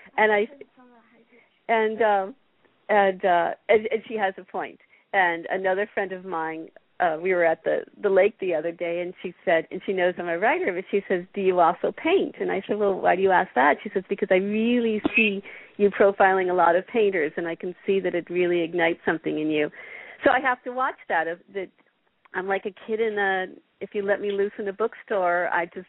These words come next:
gravitate to-, towards what, you know, draws me, you know,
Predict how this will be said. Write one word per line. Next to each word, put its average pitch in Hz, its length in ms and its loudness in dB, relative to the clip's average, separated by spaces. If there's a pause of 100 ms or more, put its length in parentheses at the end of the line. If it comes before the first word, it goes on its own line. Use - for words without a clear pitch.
gravitate 180 680 2
to-, 185 200 -8 (160)
towards 185 260 -4
what, 175 340 0 (400)
you 190 140 -2
know, 175 120 -2
draws 175 460 4
me, 165 480 -6 (200)
you 170 120 -8
know, 156 200 -4